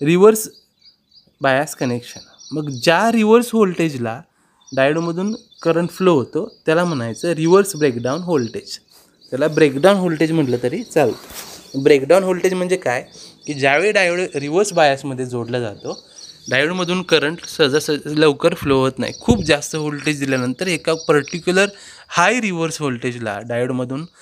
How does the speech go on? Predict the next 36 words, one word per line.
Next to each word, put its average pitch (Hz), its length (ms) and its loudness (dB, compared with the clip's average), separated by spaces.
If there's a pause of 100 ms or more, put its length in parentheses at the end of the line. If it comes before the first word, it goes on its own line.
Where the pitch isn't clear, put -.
(220)
सडनली 185 460 2
करंट 156 340 0
फ्लो 143 240 2
होतो, 120 360 -6 (1120)
त्या 147 180 2
रिव्हर्स 135 280 0
व्होल्टेजला 113 460 -8
म्हणतात 110 320 -8 (160)
ब्रेकडाऊन 120 480 -6
व्होल्टेज. 131 540 -10 (1040)
डायोडचा 147 600 0 (320)
रिव्हर्स 147 380 0
बायसमध्ये 156 500 2
पण 208 160 -2
उपयोग 175 300 0
होतो 135 260 -4
आणि 127 200 -6
डायोडचा 127 500 0
फॉरवर्ड 143 380 0
बायसमध्ये 139 440 0
पण 165 160 0
उपयोग 135 300 0
होतो. 113 340 -8 (360)
त्याचे 131 200 2
फॉरवर्ड 156 300 4
बायसमधले 165 520 0
उपयोग 160 380 -2 (500)
आणि 139 180 2
रिव्हर्स 147 320 4
बायसमधले 151 520 0
जे 143 100 -4
उपयोग, 131 360 -2
त्याला 123 180 -2
ॲप्लिकेशन 139 480 -2
म्हणता 123 280 -4
येईल. 131 120 -8